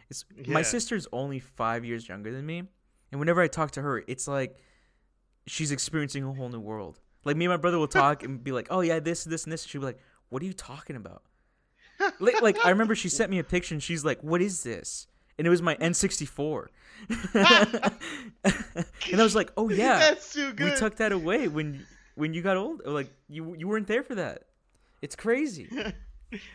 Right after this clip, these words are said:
Speaker 2: That is amazing. She, she sends, she's like, "I don't know what to do with this."
Speaker 1: <laughs> Yeah.
Speaker 2: And it's like a dial-up modem.
Speaker 1: <laughs>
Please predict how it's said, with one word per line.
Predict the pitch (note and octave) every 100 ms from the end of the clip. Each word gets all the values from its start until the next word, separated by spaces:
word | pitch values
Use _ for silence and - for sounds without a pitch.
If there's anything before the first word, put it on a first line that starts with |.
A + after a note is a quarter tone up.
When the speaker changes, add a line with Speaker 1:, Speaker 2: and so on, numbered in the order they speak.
| -
Speaker 2:
That | G3
is | F3+ D#3
amazing. | E3+ D#3+ F3+ F#3+ E3 D3 C3+ C3 - - _ _ _
She, | - - - A#3 -
she | - -
sends, | E3 G3 F3+ D#3+
she's | F3 F3 D#3+
like, | E3+ D3+
"I | C3
don't | G#3+
know | C4
what | C#4
to | G3
do | B2+ D3
with | A3+ -
this." | A#3
Speaker 1:
<laughs> |
Yeah. | G#3+
Speaker 2:
And | C#3+
it's | D3+ -
like | C3+
a | C#3
dial-up | B2+ C#3+ C#3+ D3+ D3 D3
modem. | C3 C3 C3+ D3+
Speaker 1:
<laughs> | A#3+